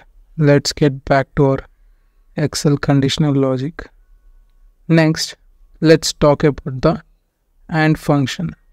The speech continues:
The and function is used to check multiple conditions at the same time.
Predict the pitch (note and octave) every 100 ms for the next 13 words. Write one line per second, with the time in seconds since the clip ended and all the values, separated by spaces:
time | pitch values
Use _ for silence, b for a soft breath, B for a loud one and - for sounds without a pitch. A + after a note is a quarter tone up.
0 | _ _ _ _ _ _ - D#3+ D3 D#3+
1 | D#3 E3 D#3 - D#3+ E3 - _ - D3+
2 | C#3 D3+ C#3 D#3+ D#3 - D#3 D3 - -
3 | _ _ - D3+ C#3+ C#3 - D#3 D3 D3+
4 | D3 C#3 - D#3+ - - _ - _ _
5 | _ D#3+ C3 D3 - D3+ C#3+ C#3 C3+ C3